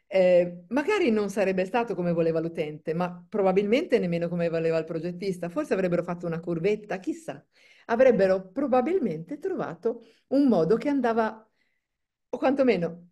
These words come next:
scendendo a pregiu-, a, a, a compromessi un pochino entrambi, ma si sarebbero risolti questi problemi che al limite banalmente, come hanno fatto,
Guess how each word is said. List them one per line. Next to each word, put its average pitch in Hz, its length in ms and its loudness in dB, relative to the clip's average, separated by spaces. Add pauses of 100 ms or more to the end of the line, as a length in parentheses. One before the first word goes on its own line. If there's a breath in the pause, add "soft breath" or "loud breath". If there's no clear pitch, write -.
scendendo 269 500 2
a 190 80 4
pregiu-, 208 360 2
a, 208 240 0
a, 202 260 0
a - 80 -6
compromessi 226 720 0
un 180 160 -4
pochino 190 560 -4
entrambi, 220 600 -4
ma 233 360 -4
si 277 160 -8
sarebbero 208 680 -2
risolti 196 680 -2
questi 160 300 -8
problemi 196 520 -8
che - 220 -10 (340 loud breath)
al 190 140 2
limite 233 320 4
banalmente, 180 640 0
come 156 180 -4
hanno 160 160 -6
fatto, 175 580 -4